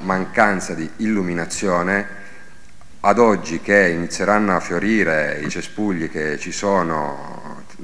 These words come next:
fra gli attraversamenti, diventeranno anche pericolosi per qual-,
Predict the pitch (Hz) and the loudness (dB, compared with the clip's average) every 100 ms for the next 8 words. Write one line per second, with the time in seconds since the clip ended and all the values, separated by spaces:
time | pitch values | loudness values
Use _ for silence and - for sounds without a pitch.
0 | 82 - 98 87 82 - 87 92 - 85 | -14 -6 -2 0 -2 -2 -2 0 -2 -2
1 | 80 78 87 85 82 80 78 82 76 76 | -4 -4 -4 -2 -2 -2 -2 -2 -2 -4
2 | 78 80 - 90 98 78 78 90 87 90 | -6 -6 -4 0 0 0 0 -2 2 2
3 | - - 92 85 | 2 2 2 0